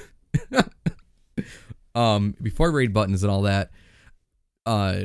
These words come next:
or anything like that from your past to now, do you have any, like, philosophies or anything you could share to somebody who's thinking about maybe streaming, or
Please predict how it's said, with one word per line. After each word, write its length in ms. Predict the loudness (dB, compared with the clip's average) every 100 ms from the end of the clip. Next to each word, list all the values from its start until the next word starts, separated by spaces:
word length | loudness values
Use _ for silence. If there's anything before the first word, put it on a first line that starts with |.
| -6 -2
or 80 |
anything 340 | 2 2 2 2
like 160 | 2
that 200 | 0 -2
from 100 | -2
your 100 | -2 -2
past 600 | -2 0 0 -2 -8 -6
to 220 | -4 -2
now, 640 | 0 0 2 2 0 -4 -10 -20 _ _ _ -16
do 120 | -4 -2
you 440 | 0 -2 -2 -6 -8
have 420 | -4 -2 -4 -6
any, 520 | -4 0 0 0 -2 -6 _ _ _ -10
like, 220 | -10 -8
philosophies 680 | -6 -4 -6 -6 -4 -2
or 100 | -4
anything 600 | -4 -6 -4 -6 -6 -8 -10
you 340 | -4 -2 -2 -6 _ -10
could 140 | -8
share 260 | -2 2 2
to 80 | 2
somebody 560 | 0 0 -2 -4 -8 -12 -20 -20 _ -6
who's 160 | -4
thinking 240 | -2 0 0
about 220 | -2 -2
maybe 260 | -2 -2 -4
streaming, 540 | -6 -4 -2 -2 -4
or 300 | -6 -8